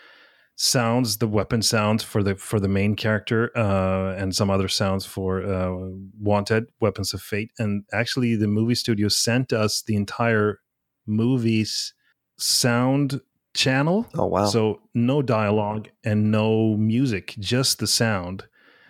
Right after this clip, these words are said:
Speaker 1: So it was like a one hour, forty minutes, you know, stereo mix with just the, the sounds so that we can
Speaker 2: <laughs>
Speaker 1: listen for it and, and have us,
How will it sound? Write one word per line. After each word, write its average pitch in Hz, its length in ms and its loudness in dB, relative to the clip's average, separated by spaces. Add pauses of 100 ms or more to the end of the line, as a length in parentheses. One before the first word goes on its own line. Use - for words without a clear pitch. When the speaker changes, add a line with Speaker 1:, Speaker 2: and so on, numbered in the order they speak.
(160)
Speaker 1:
So - 180 -2
it 117 80 2
was 123 160 2
like 123 200 0
a 110 100 2
one 107 720 2
hour, 113 360 2
forty 107 340 0
minutes, 101 760 -2
you 101 120 0
know, 90 200 -2
stereo 107 840 0 (720)
mix - 480 0 (580)
with 104 220 0
just 113 480 0
the, 92 340 0
the 101 120 -4
sounds 107 440 0
so 107 120 2
that 117 160 2
we 123 60 2
can 113 200 0
Speaker 2:
<laughs> 101 160 -2
Speaker 1:
listen 113 280 0
for 98 260 -4
it 95 80 -4
and, 95 160 0
and 92 160 -2
have 101 240 0
us, - 340 0